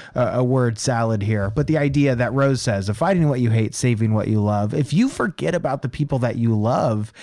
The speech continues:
and why you are out there fighting this tyranny, I, I think that you're going to eventually kind of lose sight of what's, what's important and, and what's at stake, you know, that if you succumb to this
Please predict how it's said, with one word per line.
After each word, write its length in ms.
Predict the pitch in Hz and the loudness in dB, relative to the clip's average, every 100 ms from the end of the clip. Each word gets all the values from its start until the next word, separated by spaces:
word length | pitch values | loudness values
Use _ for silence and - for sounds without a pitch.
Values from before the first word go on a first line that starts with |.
| - - | -14 -4
and 460 | 131 113 101 101 | -2 -2 -4 2
why 320 | 107 123 147 156 | 2 4 2 2
you 280 | 131 123 | 4 4
are 200 | 123 113 - | 2 0 -2
out 260 | 139 208 | -2 -2
there 300 | 139 113 98 | 0 0 0
fighting 540 | 98 - 120 120 113 98 | -2 -4 -2 0 0 -2
this 200 | 104 - | -4 -4
tyranny, 600 | - 147 147 101 95 104 - - - - | -2 0 -2 -4 -6 -8 -12 -20 -16 -4
I, 200 | 131 131 | -2 0
I 140 | 135 131 | 0 0
think 240 | 139 127 | 0 0
that 140 | 123 | -2
you're 120 | 117 120 | 0 0
going 240 | 120 117 | 2 0
to 60 | 110 | 0
eventually 420 | 107 107 - 110 | 0 -2 -2 -2
kind 180 | 113 107 | 0 0
of 120 | 101 | 0
lose 400 | 104 113 110 101 | 2 2 2 0
sight 440 | - 110 101 101 - | -2 0 0 -4 -4
of 300 | 104 101 101 | -2 -2 -2
what's, 560 | 104 104 - - - - | -4 -4 -6 -8 -8 -8
what's 280 | 127 110 - | -4 -4 0
important 600 | 151 127 131 131 107 87 | 0 2 0 0 -6 -8
and, 240 | - 117 107 | -2 0 0
and 240 | 123 120 | 0 0
what's 300 | 117 135 - - | 0 -2 -6 -6
at 260 | 135 - | -6 -4
stake, 720 | - - - 123 113 - - - | -8 -8 -2 0 0 -6 -16 -4
you 220 | 120 117 | 0 0
know, 320 | 98 95 101 | 0 -2 0
that 300 | 113 110 - - - - 127 | 0 0 -4 -12 -14 -10 -4
if 180 | 127 | -2
you 520 | 127 143 139 131 123 95 | 2 4 4 4 2 0
succumb 720 | - 147 - 135 131 123 117 | -2 -2 -2 -2 0 2 2
to 140 | 120 | 2
this 440 | 107 110 - - | 2 0 -2 -6